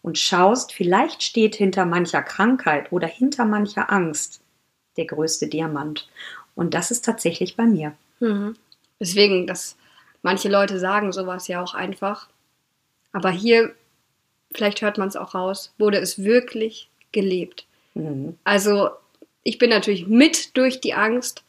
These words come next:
Speaker 2: Ich habe auch meine eigenen Ängste gehabt, aber wenn man das jetzt so von Mama hört, dann ist das, glaub ich, so mit das Authentischste, was man sagen kann.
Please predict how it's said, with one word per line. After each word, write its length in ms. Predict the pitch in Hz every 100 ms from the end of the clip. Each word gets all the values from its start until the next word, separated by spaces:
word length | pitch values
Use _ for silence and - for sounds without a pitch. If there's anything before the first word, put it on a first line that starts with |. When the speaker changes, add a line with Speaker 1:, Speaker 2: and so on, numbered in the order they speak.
| _ _ _
Speaker 2:
Ich 100 | -
habe 140 | 202
auch 120 | - 202
meine 240 | 196 185
eigenen 360 | 165 208 208 196
Ängste 340 | 208 214 -
gehabt, 380 | 196 196 202 -
aber 340 | 185 180 175 - _ _ _ _ _
wenn 100 | 196
man 100 | 196
das 160 | 196 202
jetzt 160 | 202
so 120 | 202 202
von 200 | - 190
Mama 300 | 202 208 190
hört, 360 | 202 220 226
dann 340 | 196 185 180 185 _ _ -
ist 200 | 208 -
das, 260 | 202 -
glaub 220 | - 196 196
ich, 120 | 196
so 120 | 190
mit 200 | 214 220
das 260 | 202 - - - - - -
Authentischste, 1500 | 214 226 226 - 349 427 330 311 - 254 247 - - 220 247 - -
was 200 | 190 -
man 160 | 202
sagen 280 | 190 170 165
kann. 260 | - 165